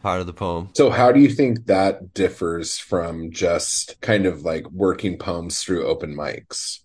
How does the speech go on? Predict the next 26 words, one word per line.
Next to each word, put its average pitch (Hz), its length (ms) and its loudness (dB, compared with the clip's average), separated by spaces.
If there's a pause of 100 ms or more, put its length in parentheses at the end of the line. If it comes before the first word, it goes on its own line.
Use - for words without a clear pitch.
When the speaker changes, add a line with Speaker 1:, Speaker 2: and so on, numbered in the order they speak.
Speaker 1:
Just - 260 -6
the 123 100 4
consistency 113 960 -2
of 98 160 2
it, 95 200 -2
and, 104 180 -2
um, 90 380 -2 (160)
do-, 135 180 0
doing 151 380 0
it 131 100 4
more 131 300 6
in, 123 120 2
like, 113 220 2
a, 92 240 2 (420)
in, 127 120 -4
like, 110 200 -2
a 101 60 -6
show 139 420 0
versus 113 420 -4
an 110 80 -2
open 110 280 -2
mic. 107 220 2
A 107 60 -2
lot 110 160 6
of 113 60 0
times 104 420 -4